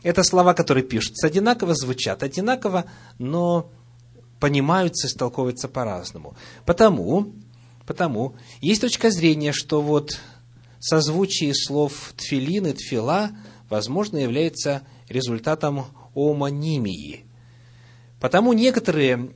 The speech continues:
производят это слово от корня "тала". Слово "тфилин" от корня "тала" со смыслом "выделять", "отделять".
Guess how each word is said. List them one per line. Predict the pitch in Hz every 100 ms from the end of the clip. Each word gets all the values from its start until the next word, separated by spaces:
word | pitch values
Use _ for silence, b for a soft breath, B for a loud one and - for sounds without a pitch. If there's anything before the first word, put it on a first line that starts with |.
| -
производят | 160 160 160 175 226 240
это | 180 170
слово | 160 202 220 190
от | 151
корня | - - 196 190 180
"тала". | 170 - 180 180 147 82 -
Слово | - 135 120
"тфилин" | 117 - 143 208 214
от | 139
корня | - 147 143 120
"тала" | 151 175 220
со | -
смыслом | 147 - 196 - 170 147
"выделять", | 131 208 208 208 214 175 - - - - B B B
"отделять". | 214 226 - 139 165 180 147 95 - - -